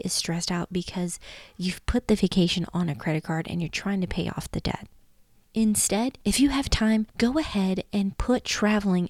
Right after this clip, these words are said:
as a part of your regular monthly budget. Even if you don't go away for the month, put it aside, and little by little, you guys will be building up a savings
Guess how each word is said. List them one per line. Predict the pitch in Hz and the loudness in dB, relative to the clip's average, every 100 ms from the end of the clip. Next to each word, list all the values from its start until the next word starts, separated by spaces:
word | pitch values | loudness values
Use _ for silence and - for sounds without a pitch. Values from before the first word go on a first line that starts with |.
| - | -4
as | 196 | -4
a | 208 | -4
part | - 208 | 0 2
of | 214 214 | 2 2
your | 220 | -2
regular | 202 180 170 185 196 | 2 0 2 0 2
monthly | 160 170 185 | -2 -2 -2
budget. | 196 214 240 156 - - _ - _ _ _ _ - _ - | 0 0 -2 -6 -10 -20 _ -20 _ _ _ _ -20 _ -8
Even | 220 285 | 0 2
if | 294 | 2
you | 294 277 | 2 4
don't | 285 262 | 4 6
go | 247 | 8
away | 226 214 214 | 8 8 6
for | 208 196 | 4 2
the | |
month, | 180 143 185 - - - - - - | 2 0 -4 -10 -20 -20 -20 -20 -2
put | - 262 | 2 4
it | 294 | 4
aside, | - - 170 156 156 - | 2 2 2 2 -2 0
and | 202 196 220 | 4 4 4
little | 285 | 4
by | 294 254 | 2 0
little, | 220 190 180 180 - | 0 0 -2 -4 -6
you | 226 | -4
guys | 226 226 233 | -2 -2 -2
will | 220 | -2
be | 202 202 202 | -2 -2 -4
building | - 185 185 190 180 | -2 -2 0 -2 -2
up | - 156 - | -4 -6 -4
a | - | -6
savings | - - 135 - - - - | -4 -4 -4 -8 -12 -10 -12